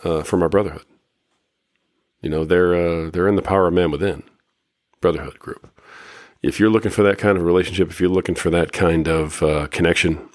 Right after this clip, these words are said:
you know, with, uh, with brothers, I tell you what, check out our group. Our link to the group is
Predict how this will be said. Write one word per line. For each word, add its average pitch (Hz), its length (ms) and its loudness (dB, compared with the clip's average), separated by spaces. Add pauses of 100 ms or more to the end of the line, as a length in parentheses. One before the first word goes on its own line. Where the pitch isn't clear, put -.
(240)
you 80 100 -2
know, 78 400 -4
with, - 340 -2
uh, 76 180 -4
with - 160 -10
brothers, 82 360 0 (460)
I 85 40 -4
tell 95 160 0
you 90 80 4
what, 87 180 2
check - 180 -2
out 95 100 2
our 90 60 4
group. 69 320 -10 (340)
Our 85 140 2
link 92 320 0
to - 100 -4
the 85 80 0
group 87 240 -2
is 76 120 -4